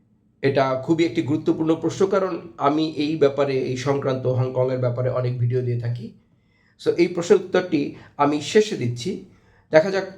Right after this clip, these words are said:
পরবর্তীতে কী প্রশ্নটি রয়েছে। "আসসালামু আলাইকুম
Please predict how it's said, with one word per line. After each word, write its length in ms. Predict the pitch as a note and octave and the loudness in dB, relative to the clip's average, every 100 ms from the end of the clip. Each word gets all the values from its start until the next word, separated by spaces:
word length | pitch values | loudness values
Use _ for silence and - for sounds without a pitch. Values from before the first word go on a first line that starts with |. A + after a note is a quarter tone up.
| - _ _ _ - | -20 _ _ _ 6
পরবর্তীতে 600 | D#3 E3+ D#3+ D#3 - E3 | 8 8 0 -8 -6 -6
কী 180 | D#3+ D3+ | -4 -4
প্রশ্নটি 460 | C3 A#2+ B2 A#2+ | -2 -2 -2 -2
রয়েছে। 380 | A#2 A#2 - A3 - - - _ _ _ _ _ _ _ _ _ _ _ _ _ _ _ _ - | -4 -4 -2 -2 -4 -14 -20 _ _ _ _ _ _ _ _ _ _ _ _ _ _ _ _ 2
"আসসালামু 440 | - G3 F#3 F#3 | 4 6 4 2
আলাইকুম 440 | D#3 D3+ E3 A3 | 2 0 -2 -4